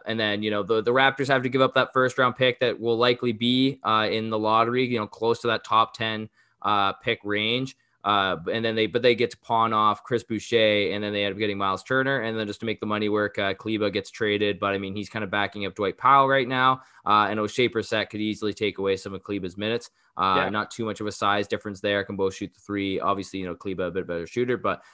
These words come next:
Speaker 1: uh, yeah, that, that's my, my three team trade there. Uh, and, and again, I think that, yeah, you would probably might have to play around with it a little bit more, but just on the baseline of it, I mean, I think the Pacers, you know,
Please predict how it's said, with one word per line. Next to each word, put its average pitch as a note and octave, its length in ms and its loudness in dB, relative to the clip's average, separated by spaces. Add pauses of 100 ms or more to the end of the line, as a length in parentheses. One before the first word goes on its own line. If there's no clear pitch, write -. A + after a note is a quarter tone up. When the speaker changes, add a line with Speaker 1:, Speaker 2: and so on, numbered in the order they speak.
Speaker 1:
uh, G2 240 2
yeah, A#2+ 140 4
that, A2+ 180 0
that's C3 200 0
my, C3 180 4
my B2 160 0
three C3+ 240 -2
team C3 220 -4
trade A#2+ 380 2
there. G#2+ 360 2
Uh, G2+ 420 2
and, G2+ 260 -4
and A#2 80 0
again, C3+ 240 2 (260)
I - 100 2
think F#3 260 0
that, F#3 120 2
yeah, B2+ 180 4
you B2+ 140 2
would C#3+ 140 0
probably E3+ 220 4
might E3+ 160 0
have E3 120 2
to - 60 -20
play E3+ 200 2
around D#3 160 6
with D3 100 0
it D3+ 60 4
a D3 40 4
little C#3+ 160 6
bit C#3 140 0
more, C#3 280 4
but B2+ 280 2
just D3+ 200 0
on D3+ 80 2
the C3 80 0
baseline A#2 640 0
of G#2 60 -2
it, A2 80 2
I G#2 140 0
mean, A2 140 -2
I A2 60 0
think B2 180 -6
the B2 60 -4
Pacers, B2 460 -2
you A#2 80 -6
know, A2 180 -2